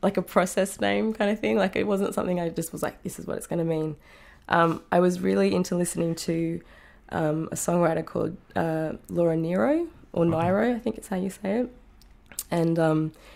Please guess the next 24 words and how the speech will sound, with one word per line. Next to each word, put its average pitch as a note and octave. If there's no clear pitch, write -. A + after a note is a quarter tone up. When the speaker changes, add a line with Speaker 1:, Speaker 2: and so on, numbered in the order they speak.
Speaker 1:
Billy F#3+
Childs E3
just E3+
did D#3+
a D#3
tribute D#3+
album D#3+
for -
all D#3+
of D#3+
her D#3
stuff. -
And, D#3
um, D#3
like, E3
amazing D#3
songs. D#3
They're -
so -
beautiful. D3+
But D#3+
she -
kind F#3
of F3